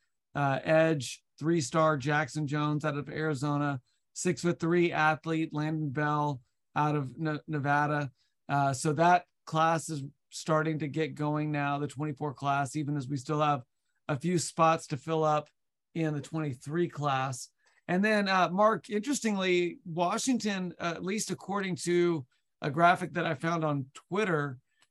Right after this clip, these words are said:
is the only school in the country right now to be ranked in all, uh, of the fall sports, to be ranked in the top twenty-five of all fall sports. So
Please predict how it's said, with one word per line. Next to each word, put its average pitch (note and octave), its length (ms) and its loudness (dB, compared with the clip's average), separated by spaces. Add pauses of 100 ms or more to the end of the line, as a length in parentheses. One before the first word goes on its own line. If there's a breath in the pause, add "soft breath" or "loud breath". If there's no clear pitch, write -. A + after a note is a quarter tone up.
(120)
is E3 640 0
the F3 220 0
only A#3 320 0
school E3+ 560 -2
in E3 100 -4
the D3+ 80 -2
country F3 340 -4
right D#3 240 0
now D3 380 -2 (480)
to E3+ 300 2
be E3+ 200 0
ranked F3 460 0
in F3+ 160 0 (160)
all, G3+ 520 0 (320)
uh, D#3+ 320 2
of E3 240 -2
the D#3+ 320 0 (160)
fall F3 320 2
sports, - 760 -4 (360)
to C#3+ 60 -10
be E3 120 0
ranked E3 260 0
in D#3 60 -6
the D3+ 80 -4
top D#3+ 260 -4
twenty-five D#3+ 540 -4 (540)
of D#3+ 160 2
all E3+ 180 4
fall D#3 260 -2
sports. D#3+ 460 -4
So D3 320 0